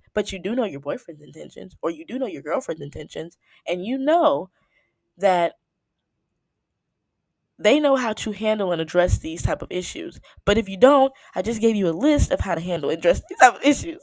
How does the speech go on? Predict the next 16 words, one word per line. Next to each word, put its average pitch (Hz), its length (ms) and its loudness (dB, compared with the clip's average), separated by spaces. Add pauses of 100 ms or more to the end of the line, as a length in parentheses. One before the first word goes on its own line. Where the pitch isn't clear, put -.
okay? 247 340 -8 (420)
So 214 180 -8
there 233 160 -2
should 240 140 -8
not 240 300 4
be 226 160 -4
a 196 40 -2
time 214 520 -4
where 156 380 -6 (2000)
you, 196 580 -10 (120)
<sighs> - 520 -20
how - 160 -20
do 95 60 -14
I 90 80 -12
explain - 320 -16
this? - 160 -12